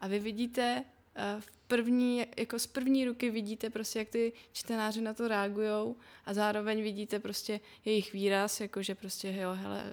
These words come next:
jako to bylo OK. A zároveň ještě se jako slyšíte u toho, co čtete a říkáte si, hele, to jsem, to jsem napsal. A, a už jako, a už tam jsou prostě pasáže, které jako jsem si říkala, hele, tak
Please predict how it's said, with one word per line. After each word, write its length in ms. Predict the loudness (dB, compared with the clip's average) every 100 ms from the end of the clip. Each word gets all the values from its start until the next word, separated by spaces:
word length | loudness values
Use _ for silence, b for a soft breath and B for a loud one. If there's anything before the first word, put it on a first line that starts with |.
| -10
jako 280 | -12 -12 -10
to 100 | -6
bylo 200 | -6 -6
OK. 220 | -6 -6
A 160 | -4
zároveň 340 | -2 0 0 -2
ještě 280 | -4 -4 -6 B B -8
se 180 | -2 -2
jako 220 | 0 -2
slyšíte 580 | 0 0 0 0 0 0
u 80 |
toho, 240 | 0 -2 -2
co 180 | -2 -2
čtete 580 | -2 -2 -2 -2 -2 -6 B B B -14
a 40 | -8
říkáte 460 | -6 -4 -6 -6
si, 160 | -6 -6
hele, 280 | -6 -6 -6
to 180 | -8 -8
jsem, 340 | -6 -8 -8 b b -14
to 100 | -10
jsem 300 | -4 -2 0
napsal. 720 | -2 -6 -6 0 0 0 -4 -6
A, 80 | -4
a 160 | 0 0
už 160 | 0
jako, 240 | 0 2 2 B B -8 -4
a 40 |
už 140 | -4 0
tam 240 | 0 0 -4
jsou 220 | -4 -4
prostě 360 | -4 -2 -4
pasáže, 560 | -4 -4 0 2 2 0
které 260 | -4 -2 0
jako 280 | 0 -2 -6 -8 B -4
jsem 120 | -2
si 160 | -2
říkala, 340 | -2 -2 -2 -4
hele, 340 | -4 -6 -6
tak 140 | -8